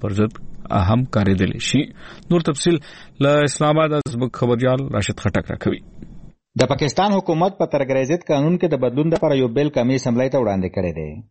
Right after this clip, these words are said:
Speaker 2: د دې بل د منظورېدو نه پس به امنیتي ادارو، پوځ، استخباراتو او پولیسو ته واک ورکړل شي چې د ترهګرۍ په تور مشکوک کسان ونیسي او تر درې میاشتې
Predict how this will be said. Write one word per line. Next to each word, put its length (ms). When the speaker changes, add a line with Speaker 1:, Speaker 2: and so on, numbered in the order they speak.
Speaker 2:
د 120
دې 160
بل 140
د 120
منظورېدو 380
نه 120
پس 180
به 180
امنیتي 440
ادارو، 280
پوځ، 220
استخباراتو 640
او 40
پولیسو 340
ته 40
واک 320
ورکړل 360
شي 80
چې 140
د 140
ترهګرۍ 440
په 140
تور 120
مشکوک 420
کسان 320
ونیسي 500
او 60
تر 100
درې 220
میاشتې 240